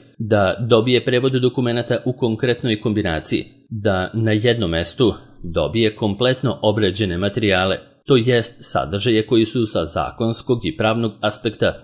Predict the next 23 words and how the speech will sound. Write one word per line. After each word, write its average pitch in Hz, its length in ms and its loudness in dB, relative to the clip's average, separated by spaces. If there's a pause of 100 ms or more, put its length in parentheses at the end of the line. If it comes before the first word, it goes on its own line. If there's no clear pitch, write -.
(220)
priznati 131 480 0
kao 117 240 0
apsolutno 101 580 -2
validni. 90 460 0 (260)
Pečat 120 320 0
ovlašćenog 123 600 0
sudskog - 420 -4
tumača 104 480 2 (320)
im 120 200 2
pruža 127 420 0
upravo 135 360 0
važnost 120 600 -2
sa - 240 0
zakonskog 101 600 -2
stanovišta, 82 560 -2 (360)
jer 117 240 2
se - 140 0
njime 131 280 2
potvrđuje 131 540 0
da 120 100 -2
je 85 200 0
preveden 90 460 0
dokument 107 460 0